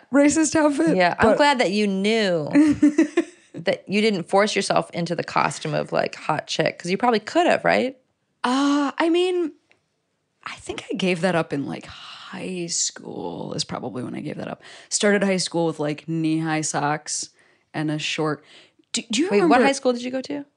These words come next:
Speaker 1: I went to Bennett, which is
Speaker 2: Okay.
Speaker 1: in Lisle. It's, like, a
Speaker 2: L-,
Speaker 1: little bit
Speaker 2: Lisle.
Speaker 1: far in the, but
Speaker 2: I
Speaker 1: okay.
Speaker 2: know that Lisle has an
Speaker 1: I
Speaker 2: S
Speaker 1: can,
Speaker 2: in it.
Speaker 1: I can give you some, yes, exactly. I can give you some context for it. Um,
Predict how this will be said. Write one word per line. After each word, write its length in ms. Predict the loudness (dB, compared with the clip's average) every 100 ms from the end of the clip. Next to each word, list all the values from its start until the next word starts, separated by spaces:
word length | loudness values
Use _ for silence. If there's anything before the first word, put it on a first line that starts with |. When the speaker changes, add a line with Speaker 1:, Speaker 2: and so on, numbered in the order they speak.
| _ -4
Speaker 1:
I 40 | 0
went 140 | 2 0
to 100 | -2
Bennett, 580 | 0 0 -2 -6 -14 -10
which 160 | -6 0
is 60 | 2
Speaker 2:
Okay. 60 |
Speaker 1:
in 160 | 2 2
Lisle. 420 | 0 -2 -2 -8 -6
It's, 160 | -4
like, 100 | -2
a 40 | -2
Speaker 2:
L-, 80 | -2 -2
Speaker 1:
little 200 | 2 4
bit 100 | 4
Speaker 2:
Lisle. 100 | 4
Speaker 1:
far 260 | -2 -2 0
in 100 | 2
the, 120 | 0 0
but 200 | -2 0 -4
Speaker 2:
I 40 |
Speaker 1:
okay. 80 | 2
Speaker 2:
know 140 | 4
that 140 | 4 4
Lisle 220 | 2 0
has 180 | -2 0
an 80 |
Speaker 1:
I 40 | 2
Speaker 2:
S 40 |
Speaker 1:
can, 120 | 2 2
Speaker 2:
in 60 |
it. 200 | -2 -8 -4
Speaker 1:
I 100 | -2
can 180 | 0 0
give 140 | 2
you 120 | 2
some, 340 | 0 0 -2 -2
yes, 400 | -2 -2 -2 -4
exactly. 420 | -6 -8 -6 -6 0
I 100 | 4
can 120 | 6
give 120 | 6
you 80 | 4
some 160 | 2 0
context 420 | 0 0 0 -2
for 160 | 0 0
it. 140 | 0 2
Um, 420 | 4 4 2